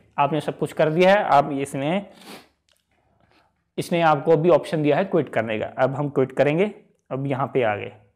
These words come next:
अब हम इसको इंस्टॉल करेंगे। यहाँ पे मैं इंस्टॉल किया, ठीक है, इंस्टॉल हो गया।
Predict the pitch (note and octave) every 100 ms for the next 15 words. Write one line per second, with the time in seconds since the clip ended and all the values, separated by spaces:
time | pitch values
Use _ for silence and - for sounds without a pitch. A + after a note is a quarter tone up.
0 | _ _ E3+ F3 F3+ F#3 B2+ - G3+ G#3
1 | - D#3 C#3+ C#3 D3 D#3+ A3 A3+ - -
2 | _ _ _ _ _ _ _ _ _ _
3 | C3+ B2 B2 C3 C3 C3 B2+ - _ C#3
4 | B2+ - B2+ C3 C3+ D3 - - _ _
5 | - - _ _ _ _ _ _ _ _
6 | _ _ _ _ _ _ - B2 D#3+ -
7 | C#3+ - A#2+ A#2 A#2+ C#3 F#3